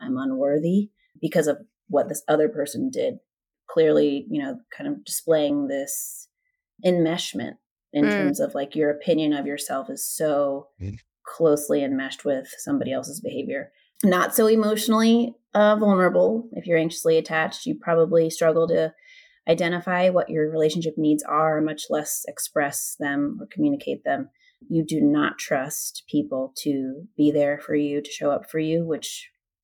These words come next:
Speaker 1: fuels that, you know, clinginess, that neediness,
Speaker 2: Mm.
Speaker 1: that inability to sit when there is space between you and somebody else. And your opinion of others is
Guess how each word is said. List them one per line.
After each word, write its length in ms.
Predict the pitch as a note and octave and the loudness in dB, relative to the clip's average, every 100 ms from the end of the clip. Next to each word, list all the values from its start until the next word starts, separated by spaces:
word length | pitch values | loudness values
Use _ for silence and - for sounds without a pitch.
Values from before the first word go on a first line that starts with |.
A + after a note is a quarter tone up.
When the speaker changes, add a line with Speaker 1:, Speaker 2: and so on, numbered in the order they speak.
| - | -10
Speaker 1:
fuels 380 | - D3+ C#3+ D3 | 2 4 4 0
that, 280 | C#3 C3+ - - | -4 -6 -8 -8
you 120 | D3 | -6
know, 120 | C3 | -6
clinginess, 720 | - - E3 D#3+ D#3+ D#3+ D#3 | -4 2 4 4 2 -2 -4
that 280 | - C3 - | -6 -6 -4
neediness, 680 | D#3 D#3 D#3+ F3+ F3 E3+ E3+ | 2 2 2 2 0 -2 -4
Speaker 2:
Mm. 40 | |
Speaker 1:
that 300 | - C#3+ C3+ - - _ - | -6 -6 -6 -12 -20 _ 0
inability 580 | D#3+ D#3 D#3 D3+ D#3 D#3+ | 2 4 4 4 2 -2
to 80 | - | -6
sit 340 | - A3+ E3+ - _ | -2 -2 -2 -8 _
when 180 | E3 D3+ | 2 4
there 160 | D3 D3 | 4 0
is 180 | D3 | -6
space 340 | - D3 D3+ D3+ | -6 -4 -4 -4
between 280 | F3+ E3 D#3+ | -2 0 2
you 100 | D#3+ | 0
and 140 | D#3+ | -2
somebody 340 | E3+ E3+ F3 E3+ | -2 -2 0 0
else. 340 | E3+ E3+ - _ _ _ _ _ _ F#3 | 0 -4 -14 _ _ _ _ _ _ 2
And 160 | F3 | 4
your 160 | E3+ E3 | 6 4
opinion 360 | E3+ G3+ F#3+ D#3+ | 2 2 2 4
of 40 | |
others 680 | E3+ C4+ G3 C3 - - - _ _ | 4 4 2 2 -4 -8 -12 _ _
is 340 | F3 E3+ D#3+ | 2 2 0